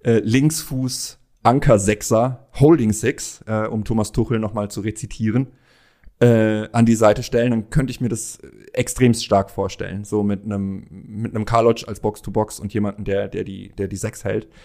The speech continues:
Das könnte gut klappen, vor allem mit dem Spielansatz, den wir haben.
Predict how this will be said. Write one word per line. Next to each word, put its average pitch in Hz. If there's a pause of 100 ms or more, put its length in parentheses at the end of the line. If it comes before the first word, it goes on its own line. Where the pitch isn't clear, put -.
(360)
Das -
könnte 123
gut 120
klappen, 143
vor 113
allem 113
mit 113
dem 113
Spielansatz, 127
den 123
wir 123
haben. 123